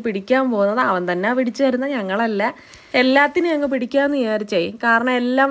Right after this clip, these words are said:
വളർന്നിട്ടുണ്ട്. ഇതിന് മുന്നേ നമ്മളൊരു കുഞ്ഞൊരു വീഡിയോ ഇട്ടിട്ടുണ്ടായിരുന്നു. അതിനകത്തൊരു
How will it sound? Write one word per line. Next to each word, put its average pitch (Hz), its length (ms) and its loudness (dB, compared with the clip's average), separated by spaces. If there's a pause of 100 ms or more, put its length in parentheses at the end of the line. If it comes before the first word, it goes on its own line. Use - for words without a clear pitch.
വളർന്നിട്ടുണ്ട്. 233 640 0 (460)
ഇതിന് 269 160 2 (100)
മുന്നേ 302 420 0
നമ്മളൊരു 294 380 2
കുഞ്ഞൊരു 285 460 0
വീഡിയോ 262 280 2
ഇട്ടിട്ടുണ്ടായിരുന്നു. 226 580 0
അതിനകത്തൊരു 277 460 0